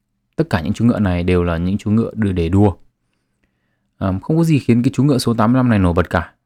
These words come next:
Da phả bình thường này, bố của nó là một chú ngựa đua hạng top có tên là Pioneer of the Nile. Ờm,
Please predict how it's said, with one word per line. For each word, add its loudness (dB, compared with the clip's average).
Da -2
phả -4
bình -2
thường 0
này, -2
bố 2
của -6
nó 0
là -2
một -2
chú -4
ngựa 0
đua 2
hạng -4
top 0
có -2
tên -2
là -2
Pioneer -2
of -4
the -4
Nile. 0
Ờm, -6